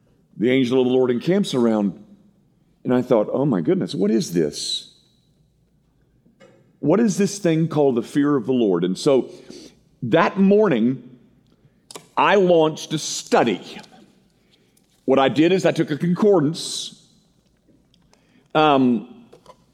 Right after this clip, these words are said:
and, oh, actually it was a Hebrew concordance, which they're different. Um, the, the Hebrew term for, for fear is yara.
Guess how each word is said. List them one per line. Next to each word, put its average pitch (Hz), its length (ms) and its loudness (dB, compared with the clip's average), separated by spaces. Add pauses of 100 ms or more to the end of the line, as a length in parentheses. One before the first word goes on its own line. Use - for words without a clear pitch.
(260)
and, 156 220 -2
oh, 139 120 4
actually 147 360 0
it 131 60 0
was 120 120 -6
a 127 40 2
Hebrew 139 320 0
concordance, 120 540 0
which 139 140 0
they're 123 280 0
different. 120 440 0 (440)
Um, 123 640 2 (400)
the, 160 300 2
the 160 160 4
Hebrew 233 500 0
term 208 320 0
for, 175 360 0
for 156 200 -2
fear 190 320 2
is 120 180 -2
yara. 156 720 2